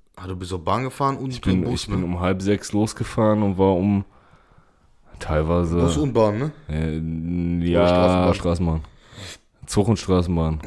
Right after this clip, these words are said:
Speaker 1: Ja.
Speaker 2: Und ich war teilweise um, wenn die dann Verspätung hatten, ist das so vorgekommen, dass ich um halb neun abends zu Hause war.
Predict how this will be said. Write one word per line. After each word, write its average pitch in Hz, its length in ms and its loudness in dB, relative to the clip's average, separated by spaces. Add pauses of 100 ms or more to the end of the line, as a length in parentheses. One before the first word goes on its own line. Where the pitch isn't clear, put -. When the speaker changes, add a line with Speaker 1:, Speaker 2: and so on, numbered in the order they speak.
Speaker 1:
Ja. 98 60 -2
Speaker 2:
Und 90 60 2
ich - 140 -4
war 90 100 2
teilweise 92 680 4
um, 98 400 2
wenn 90 120 2
die 90 80 2
dann 87 140 2
Verspätung 90 540 -2
hatten, 92 500 -2
ist - 160 -10
das 85 80 -8
so 90 80 -4
vorgekommen, 92 500 -2
dass 85 100 -2
ich 87 60 -2
um 87 140 0
halb 85 160 0
neun 87 300 0
abends 90 300 -4
zu 85 80 -2
Hause 85 240 0
war. 80 120 -8